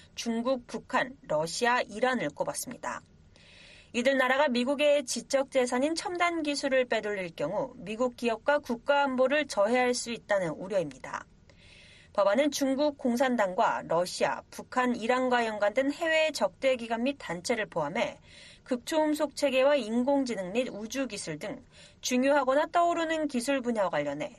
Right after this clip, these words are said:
미국의 지적 재산을 무단으로 사용하는 외국 적대 세력을 식별해 보고할 것을 상무장관에게 요구했습니다. 구체적으로 미국의 이런 지적 재산을 무단으로 사용하는 모든 외국 적대 세력을 나열한 보고서를 의회에 제출할 것도 상무장관에게 요구했습니다.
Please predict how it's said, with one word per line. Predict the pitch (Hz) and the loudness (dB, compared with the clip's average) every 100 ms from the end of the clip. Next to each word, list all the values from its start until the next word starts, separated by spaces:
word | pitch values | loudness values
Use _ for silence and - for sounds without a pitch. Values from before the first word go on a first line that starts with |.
| _ - - - | _ -20 -20 -8
미국의 | 220 247 285 | -2 0 0
지적 | 254 - 269 269 | -2 -2 -2 2
재산을 | 254 254 254 294 | 0 2 0 0
무단으로 | 226 240 277 262 254 254 | 0 2 2 2 2 0
사용하는 | 247 226 202 180 185 262 | 2 0 -2 -6 -4 -2
외국 | 170 190 247 240 | 0 0 -2 -2
적대 | 180 170 240 226 | -4 -2 -2 0
세력을 | 240 208 202 196 | -2 -2 0 -2
식별해 | 190 175 - 170 240 - | -4 -8 -6 -2 -4 -4
보고할 | 214 196 226 202 - | -10 -2 2 2 0
것을 | 143 - 226 - - - - | -4 -2 -4 -4 -18 -20 -18
상무장관에게 | - 302 294 285 285 254 233 208 156 143 | 0 2 2 2 2 2 0 -2 -6 -8
요구했습니다. | 190 185 151 - - 147 131 - - - - | -8 -6 -6 -6 -10 -8 -8 -8 -20 -20 -8
구체적으로 | 233 262 247 208 247 277 | -4 0 0 2 4 2
미국의 | 185 247 294 294 | 2 2 2 2
이런 | 254 285 285 | 2 2 2
지적 | 277 - - 277 277 | -2 -10 0 0 2
재산을 | 262 247 262 302 | 0 2 2 2
무단으로 | 240 233 285 294 269 262 262 | 0 2 2 4 4 4 2
사용하는 | 254 247 233 233 277 247 | 2 0 0 0 0 0
모든 | 208 220 254 247 | -2 0 0 2
외국 | 170 170 247 240 | 2 2 2 0
적대 | 175 170 - 247 | -6 -4 2 2
세력을 | 240 220 214 285 | 2 -2 0 0
나열한 | 233 165 202 254 247 220 | 2 2 4 2 0 -2
보고서를 | 190 170 151 185 190 - | -6 -4 -2 0 0 -2
의회에 | 208 220 226 254 | -6 -2 -2 0
제출할 | 196 170 254 240 | -2 -2 0 0
것도 | 240 180 - 233 240 | 0 -4 -2 -4 -2
상무장관에게 | 294 277 277 247 208 185 156 - - | 0 0 0 0 0 -2 -4 -8 -8
요구했습니다. | 180 175 139 - 277 143 131 | -10 -8 -10 -10 -10 -8 -8